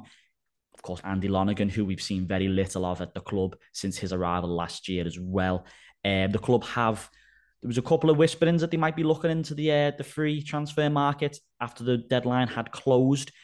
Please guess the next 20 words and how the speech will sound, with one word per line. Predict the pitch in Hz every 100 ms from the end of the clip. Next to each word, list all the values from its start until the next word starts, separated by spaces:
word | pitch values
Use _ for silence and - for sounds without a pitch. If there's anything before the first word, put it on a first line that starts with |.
| _
but | -
we've | 123 113
brought | - 131 131 139
in | 127 - -
Eldin | 131 135 127 127 123 - -
Jakupovic. | 117 117 - 151 139 107 98 -
The |
thirty-seven-year-old | 107 123 117 113 - 117 113 107 104 104
has | 98
joined | - 101 104 101
on | 104
a | 95 -
short-term | - - - 117 113 110 - 113 104 98
deal | 95 104 98 98 - -
after | 85 -
being | - 90 87
released | 90 85
from | - 90
Leicester | 85 - 92
City. | - 95 113 110